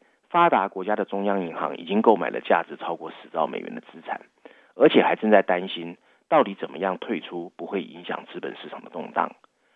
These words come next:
中国经济在二零二零年的没有萎缩，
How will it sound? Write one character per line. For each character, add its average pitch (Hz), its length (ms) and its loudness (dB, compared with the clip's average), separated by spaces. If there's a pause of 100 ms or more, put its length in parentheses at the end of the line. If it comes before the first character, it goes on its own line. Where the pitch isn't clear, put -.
(220)
中 226 160 6
国 175 120 12
经 143 180 2
济 139 120 0
在 117 160 8
二 139 120 6
零 101 160 0
二 120 100 6
零 90 120 -4
年 85 140 -6
的 87 80 -4
没 85 160 -2
有 117 120 4
萎 85 220 -2 (140)
缩， 92 280 -4